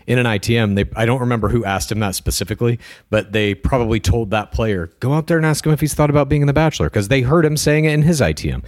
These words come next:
They've orchestrated most of this, you know. Uh, but then we start to descend into these levels. So then Wells Adams is saying, "Well, he did say that, and that is a villain. If you are thinking about being The Bachelor, you are a villain."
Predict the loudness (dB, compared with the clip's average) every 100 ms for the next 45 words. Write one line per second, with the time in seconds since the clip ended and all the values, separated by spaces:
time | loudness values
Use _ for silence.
0 | -14 -12 -4 0 0 0 2 2 2 2
1 | 2 0 -6 -6 -8 -10 -14 -14 -2 0
2 | 0 -4 -8 -20 -20 -4 0 0 -2 -8
3 | -6 -4 0 0 2 0 -2 0 -2 -2
4 | -4 -2 0 2 2 0 -2 -2 -4 -4
5 | -6 0 0 0 0 2 2 2 0 0
6 | -2 -2 0 2 2 2 2 0 2 2
7 | 2 -2 -4 _ 0 2 4 2 2 2
8 | 2 2 -2 -8 -18 _ _ _ _ -2
9 | 2 4 2 0 0 2 2 4 2 4
10 | 2 4 2 2 0 2 2 2 2 2